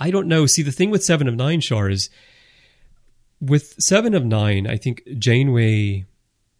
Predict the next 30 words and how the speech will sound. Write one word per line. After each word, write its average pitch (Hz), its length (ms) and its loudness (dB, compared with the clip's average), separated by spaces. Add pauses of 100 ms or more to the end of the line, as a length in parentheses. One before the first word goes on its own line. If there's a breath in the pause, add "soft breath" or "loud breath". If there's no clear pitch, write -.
(720)
saw 117 600 0
that 104 440 -4
there 127 100 2
was 113 180 0
this - 240 -6
human 131 260 2
girl 104 560 -2 (160)
who 117 120 -2
was 113 160 0
assimilated, 98 760 -2 (760 loud breath)
and 104 420 0 (1000)
it's 139 180 -4
another 131 300 4
one 120 180 4
of 104 80 2
Janeway's 104 560 0
maternal 104 800 -4
instinct 120 580 -4
moments, 92 540 -8
which 107 160 -6
of 113 80 -16
course - 320 -6
are 95 300 -10
very 101 240 0
inconsistent, 104 840 -2
but 117 140 -8
they 107 100 0
are 107 200 0
written 110 320 -2
there 95 420 -4